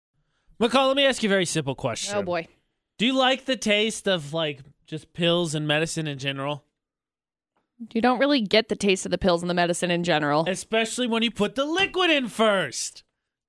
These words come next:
Speaker 2: It's A J and McCall. We're debating right now on how you take medicine. If you put the pill in first and then you drink the water,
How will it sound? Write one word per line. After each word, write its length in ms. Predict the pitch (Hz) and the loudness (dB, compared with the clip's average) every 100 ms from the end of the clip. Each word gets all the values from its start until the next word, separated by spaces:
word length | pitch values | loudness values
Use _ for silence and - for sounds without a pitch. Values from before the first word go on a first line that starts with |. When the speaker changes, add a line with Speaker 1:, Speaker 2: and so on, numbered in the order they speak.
| _ _ _ _ _ _ | _ _ _ _ _ _
Speaker 2:
It's 40 | - | 2
A 100 | 320 | 6
J 100 | 277 | 6
and 120 | 254 | 6
McCall. 460 | 214 214 180 185 190 | 6 6 6 6 4
We're 200 | 233 254 | 4 4
debating 440 | 269 254 247 233 | 6 6 6 6
right 220 | 220 214 | 6 6
now 400 | 202 196 196 196 - | 6 6 6 6 4
on 280 | 208 196 | 4 4
how 420 | 202 233 330 349 339 | 2 6 6 8 6
you 220 | 269 277 | 4 2
take 260 | 254 240 | 4 2
medicine. 640 | 240 202 185 175 175 160 156 | 4 4 4 2 0 0 0
If 320 | - 180 - | 0 -2 0
you 140 | 190 | -2
put 260 | 180 269 311 | 2 2 2
the 80 | 381 | 2
pill 260 | 320 330 | 2 2
in 140 | 320 302 | 4 2
first 420 | 294 247 254 - | 2 2 2 0
and 140 | 202 | 0
then 100 | 208 | 0
you 120 | 214 233 | 0 0
drink 200 | 254 262 | 0 2
the 80 | 254 | 4
water, 440 | 233 233 233 | 6 6 4